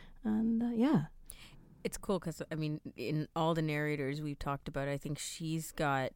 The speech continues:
Speaker 2: the most to say and given, because she helped write the book, uh, on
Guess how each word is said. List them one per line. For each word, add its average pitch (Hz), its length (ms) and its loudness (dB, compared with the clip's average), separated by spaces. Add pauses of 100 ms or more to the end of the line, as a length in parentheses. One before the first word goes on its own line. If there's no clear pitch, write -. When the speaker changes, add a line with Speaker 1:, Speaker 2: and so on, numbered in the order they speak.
Speaker 2:
the 165 200 -2
most 151 440 0
to 143 80 -2
say 139 420 2
and 151 260 0 (140)
given, 160 460 4
because 147 220 -2
she 131 180 -6 (320)
helped 143 260 0
write 139 160 0
the 156 80 -6
book, 143 260 -2 (380)
uh, 147 380 4
on 156 320 4